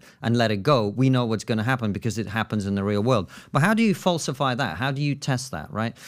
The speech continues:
So I think that part of this is it's a disease of social media. And then we've also got to a position, and John, Jonathan Haidt writes about this in The Coddling of the American Mind, where we've created a, a, a generations, successive generations of people who've not been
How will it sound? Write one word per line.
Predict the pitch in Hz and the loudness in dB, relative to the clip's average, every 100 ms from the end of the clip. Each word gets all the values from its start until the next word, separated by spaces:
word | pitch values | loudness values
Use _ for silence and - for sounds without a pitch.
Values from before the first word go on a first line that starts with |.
| - | -14
So | - 151 | 2 4
I | 156 | 6
think | 208 196 - | 4 2 2
that | 156 135 | 2 2
part | 170 190 | 2 4
of | 175 | 4
this | 117 113 | 2 0
is | 120 113 | 0 -2
it's | 127 120 | -2 0
a | 123 | 0
disease | 123 120 117 | 2 2 0
of | 107 | 0
social | - 104 107 | 0 0 0
media. | 101 95 87 80 - - - - | -2 -2 -4 -8 -12 -20 -18 0
And | 143 151 | 4 6
then | 180 139 127 | 6 4 2
we've | 143 143 143 | 2 2 4
also | 151 147 | 2 2
got | 120 123 - | 2 0 0
to | 117 | -2
a | |
position, | 117 110 104 117 110 | 0 -2 0 0 0
and | 120 113 | 0 0
John, | - 120 117 | 2 2 2
Jonathan | 123 117 107 101 | 0 2 0 2
Haidt | 120 107 | 2 2
writes | 101 90 - | 0 -2 -2
about | 92 87 | -2 -2
this | 92 | -4
in | 104 | -4
The | 95 | -4
Coddling | - 101 95 92 | -2 -2 -2 -2
of | 90 | -2
the | |
American | 95 95 90 - | -2 -2 -2 -2
Mind, | 101 110 98 90 | 0 0 0 0
where | 107 101 98 - - - - | 2 2 0 -6 -18 -18 -4
we've | 123 135 | 0 0
created | - 143 143 160 170 139 | 0 2 4 2 0 2
a, | 127 120 135 139 - - 147 | 2 0 -6 -8 -8 -6 -6
a, | 135 | -6
a | - - 135 | -6 -12 4
generations, | 139 131 113 117 - 104 | 4 6 4 4 2 -2
successive | - 104 123 113 107 | -2 -2 0 0 -2
generations | 110 101 98 95 104 90 | -2 0 0 -2 -4 -6
of | 95 | -4
people | 101 87 104 | -4 -4 -4
who've | 107 101 | -4 0
not | 113 127 127 | 2 2 0
been | 107 | -4